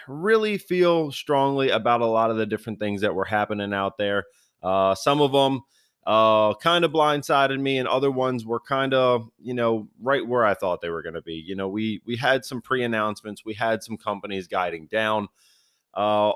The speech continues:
ultimately, uh, I think we did okay with those. Uh, I'll, I'll say that the one that really messed me up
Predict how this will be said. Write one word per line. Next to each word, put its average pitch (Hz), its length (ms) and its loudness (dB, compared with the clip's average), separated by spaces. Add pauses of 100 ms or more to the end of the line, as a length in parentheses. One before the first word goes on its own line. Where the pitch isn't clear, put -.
ultimately, 131 840 0 (440)
uh, 110 240 2 (140)
I 139 40 -2
think 254 260 -4
we 262 80 -2
did 233 160 2
okay 208 320 4
with 175 160 2
those. 95 300 0
Uh, 131 160 2
I'll, 147 240 2
I'll 147 100 0
say 196 240 -2
that 185 160 -2
the 143 80 0
one 143 380 0
that 135 140 2
really 135 320 2
messed 123 320 0
me 123 200 0
up 123 220 2